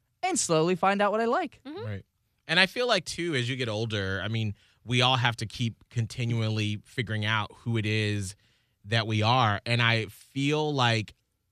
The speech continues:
Speaker 3: all of us after, and I don't think there's ever gonna be a day that we're gonna be like, "All right, covid is officially over." Um, I just feel like as we start to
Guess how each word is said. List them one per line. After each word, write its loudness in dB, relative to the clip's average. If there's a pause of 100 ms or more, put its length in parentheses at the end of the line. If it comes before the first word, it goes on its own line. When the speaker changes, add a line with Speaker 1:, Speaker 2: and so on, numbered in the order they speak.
Speaker 3:
all 4
of -2
us -2 (120)
after, 0 (800)
and 2
I 8
don't 4
think 4
there's 4
ever 4
gonna 2
be 2
a 4
day 2
that -2
we're -2
gonna 0
be 0
like, 0
"All 8
right, 8
covid 2
is 0
officially 0
over." 4 (380)
Um, 4 (300)
I 4
just -4
feel 0
like 0
as 0
we 0
start 0
to -4